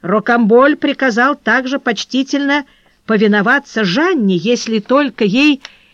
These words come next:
не придёт фантазия убежать, и объявил, что он завтра опять придёт.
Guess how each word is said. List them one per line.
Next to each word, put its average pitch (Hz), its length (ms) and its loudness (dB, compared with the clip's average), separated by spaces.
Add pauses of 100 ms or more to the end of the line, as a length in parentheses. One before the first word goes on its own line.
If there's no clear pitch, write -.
(120)
не 214 220 4
придёт 269 500 0
фантазия 208 880 0 (120)
убежать, 214 880 0 (260)
и 202 100 0
объявил, 185 500 2
что - 240 -8
он 165 140 -6
завтра 214 680 0 (440)
опять 349 600 0
придёт. 175 420 -4